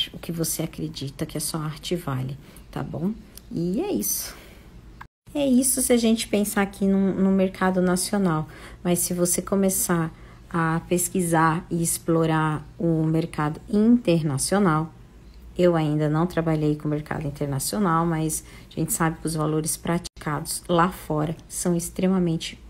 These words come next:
maiores que aqui. Inclusive, brasileiro, quando compra lá de fora, paga muito mais caro, às vezes em arte com pior qualidade, mas tá lá fora, né? Então, o que que a gente vai dizer?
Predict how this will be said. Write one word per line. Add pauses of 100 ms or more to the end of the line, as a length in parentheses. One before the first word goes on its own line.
maiores
que
aqui. (400)
Inclusive, (420)
brasileiro, (320)
quando
compra
lá
de
fora,
paga
muito
mais
caro, (300)
às
vezes
em
arte
com
pior
qualidade, (720)
mas
tá
lá
fora, (480)
né? (400)
Então,
o (180)
que
que
a
gente
vai
dizer?